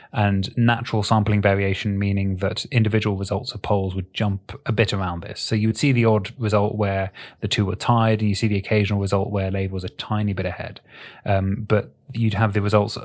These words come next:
overall were generally kind of split between Tory lead and tie. And what's different now is that you're, you're now starting to see a more kind of even mix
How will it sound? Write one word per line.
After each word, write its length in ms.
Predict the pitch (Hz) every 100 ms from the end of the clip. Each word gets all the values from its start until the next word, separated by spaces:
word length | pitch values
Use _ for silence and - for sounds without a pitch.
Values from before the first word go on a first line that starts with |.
| -
overall 460 | 120 107 110 101
were 80 | 95
generally 320 | 92 107 101
kind 120 | 95 98
of 60 |
split 260 | - 117 -
between 360 | 110 104 92
Tory 260 | - 127 110
lead 240 | 98 95
and 180 | 95 95
tie. 420 | - 101 - - - - - - - _ -
And 380 | 113 113 110 -
what's 240 | 131 123
different 340 | - 180 156 123
now 440 | 127 147 104 101
is 240 | 101 107 98
that 100 | 110
you're, 380 | 107 104 104
you're 140 | 110 110
now 240 | 117 120
starting 380 | 110 - 107 107
to 60 | -
see 340 | - 107 101
a 80 | 107
more 220 | 110 110
kind 160 | - 101
of 80 |
even 380 | 117 113 107 104
mix 380 | 104 - -